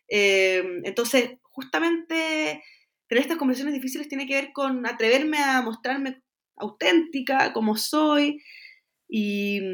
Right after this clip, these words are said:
y eso también es un, creo que ahí es bonito como resignificar esto, porque eso también es, puede ser un tremendo regalo para el otro. O sea, tal vez,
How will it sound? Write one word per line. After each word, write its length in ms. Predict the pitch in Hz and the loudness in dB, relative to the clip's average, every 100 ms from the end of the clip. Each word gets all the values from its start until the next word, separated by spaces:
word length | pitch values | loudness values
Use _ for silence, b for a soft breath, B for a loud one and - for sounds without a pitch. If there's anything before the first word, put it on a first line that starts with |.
| 180 214 | -4 0
y 60 | |
eso 200 | 349 403 | 2 2
también 280 | 403 339 262 | 2 2 2
es 60 | 269 | 2
un, 480 | 285 294 294 277 _ _ _ - - | 2 0 -2 -6 _ _ _ -20 -10
creo 140 | 302 | -4
que 80 | 311 | -2
ahí 60 | 311 | 0
es 40 | |
bonito 240 | 311 302 330 | -2 -2 -4
como 140 | 311 | -4
resignificar 800 | 294 294 277 254 254 277 330 - _ _ - - | -4 -4 -4 -4 0 0 0 -10 _ _ -12 -4
esto, 360 | 247 254 220 | -4 -4 -6
porque 380 | 208 220 208 - - | -4 -2 -2 -2 -4
eso 160 | 262 | 0
también 200 | 311 262 | 2 2
es, 100 | 311 311 | 0 0
puede 140 | 311 311 | -2 0
ser 140 | 320 | 0
un 100 | 330 | 0
tremendo 340 | 285 247 294 | 0 0 0
regalo 380 | 370 349 330 349 | 0 0 2 2
para 120 | 320 | 0
el 40 | 277 | 0
otro. 420 | 294 220 190 - - | 0 0 -4 -4 -6
O 80 | |
sea, 300 | - 247 - - | 0 0 0 -6
tal 160 | 240 226 | -2 0
vez, 240 | 262 349 | 2 0